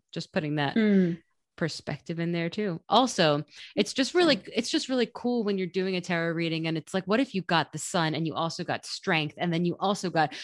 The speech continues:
Speaker 1: the Queen of Wands? It's like, where's the Leo in your life? Or you need to be near a Leo in your life, 'cause once you know what they're associated with, you can really find, like, the connections. Like, it's just very,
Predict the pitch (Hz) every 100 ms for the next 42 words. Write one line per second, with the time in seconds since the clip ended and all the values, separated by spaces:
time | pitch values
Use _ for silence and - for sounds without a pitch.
0 | - 208 202 - 185 220 226 185 147 147
1 | 156 170 139 - - 165 - 165 156 -
2 | - - 185 262 277 277 240 233 240 226
3 | 208 196 185 175 170 151 156 - 160 175
4 | 185 208 233 208 190 143 208 214 185 170
5 | 160 170 165 160 156 151 117 131 - 175
6 | - - - - 208 - 214 185 190 202
7 | 170 160 - 180 180 151 147 143 117 139
8 | - 180 180 175 175 170 165 156 - 156
9 | 143 120 139 - _ _ _ _ _ _
10 | _ 170 151 - 156 143 139 165 143 -
11 | 127 120 - - - _ _ - 165 -
12 | 156 - 156 147 147 151